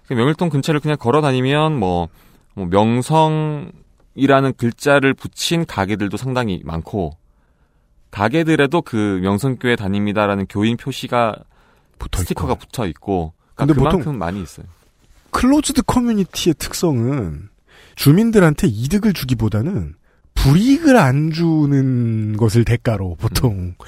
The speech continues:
Speaker 2: 커뮤니티를 유지하잖아요. 이 커뮤니티 안 들어오면 우리 지역사회에서 장사 못해, 이런 식으로.
Speaker 1: 음.
Speaker 2: 예.
Speaker 1: 그러니까 이제 그거는 사실 교회가 그런 식으로 작동했으리라고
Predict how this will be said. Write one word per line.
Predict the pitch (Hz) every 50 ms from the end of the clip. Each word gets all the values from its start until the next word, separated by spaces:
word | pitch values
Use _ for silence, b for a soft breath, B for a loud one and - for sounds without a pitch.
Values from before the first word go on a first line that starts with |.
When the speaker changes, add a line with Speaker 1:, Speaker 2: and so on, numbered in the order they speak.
| B B
Speaker 2:
커뮤니티를 | - 196 220 190 180 147 - 143 127 104
유지하잖아요. | 113 120 107 135 123 107 92 98 87 92 151 - 208 180 98 76 76 B B B B B B B
이 | B 160 175
커뮤니티 | - 226 208 202 190 180 - - 151
안 | 117 117 135 151
들어오면 | 160 160 160 151 147 156 185 180
우리 | 139 135 156 147
지역사회에서 | - - 151 139 - - 139 147 175
장사 | - - 139 151 156 156
못해, | 139 120 - - 90
이런 | 95 101 98 90
식으로. | 80 - 73 69 67 - - -
Speaker 1:
음. | 90 80 76 73 73 71 _ -
Speaker 2:
예. | 131
Speaker 1:
그러니까 | 113 95 76 71 73 - _ - _ _ - - - - _ _ - 135
이제 | 127 - 143
그거는 | 135 - 147 135 180 196 190 185 175 170 165 165 160 160 160 156 -
사실 | - 165 151 165 156 147 147 139 - _
교회가 | - 117 113 120 143 147 143 -
그런 | - - 120 139 170 185
식으로 | - - 185 170 147
작동했으리라고 | - - - - 143 147 147 - - 160 160 151 139 151 147 143 139 139 139 139 135 135 120 123 127 131 127 123 120 117